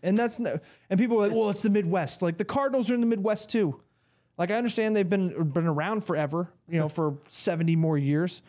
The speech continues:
Speaker 1: That doesn't matter. It's the same fan base. I mean, you're looking at the same type of people.
Speaker 2: Yeah, e-, exactly. And the narrative is, "Well, just give them time.
Speaker 1: They're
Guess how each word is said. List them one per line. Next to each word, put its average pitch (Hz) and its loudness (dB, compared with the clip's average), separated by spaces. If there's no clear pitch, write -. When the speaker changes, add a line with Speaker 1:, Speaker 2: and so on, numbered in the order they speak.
Speaker 1:
That 233 0
doesn't 254 2
matter. 247 0
It's 151 -4
the 208 0
same 247 0
fan 262 0
base. 147 -4
I 180 -2
mean, 190 4
you're 220 4
looking 247 2
at 226 0
the 214 -2
same 226 0
type 220 -2
of 190 -6
people. 214 -2
Speaker 2:
Yeah, 135 -2
e-, 143 2
exactly. 135 0
And 127 0
the 139 0
narrative 143 0
is, 123 -2
"Well, 160 0
just 165 -4
give 180 -2
them 175 2
time. 156 0
Speaker 1:
They're 294 2